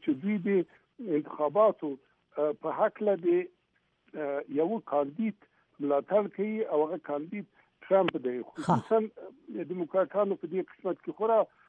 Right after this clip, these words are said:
Speaker 1: تر اوسه پورې هغه ستونزه روانه ده او هلته تحقیقات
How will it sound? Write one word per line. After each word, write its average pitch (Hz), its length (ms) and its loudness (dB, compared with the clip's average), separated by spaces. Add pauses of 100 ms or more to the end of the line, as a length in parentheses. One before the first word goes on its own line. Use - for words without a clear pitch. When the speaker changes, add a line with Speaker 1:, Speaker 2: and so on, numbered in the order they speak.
(160)
Speaker 1:
تر 196 60 -2
اوسه 262 260 2
پورې 190 200 0
هغه 175 220 2
ستونزه 170 420 -2
روانه 190 420 4
ده 180 100 0
او 160 240 2
هلته 151 280 0 (320)
تحقیقات 170 460 4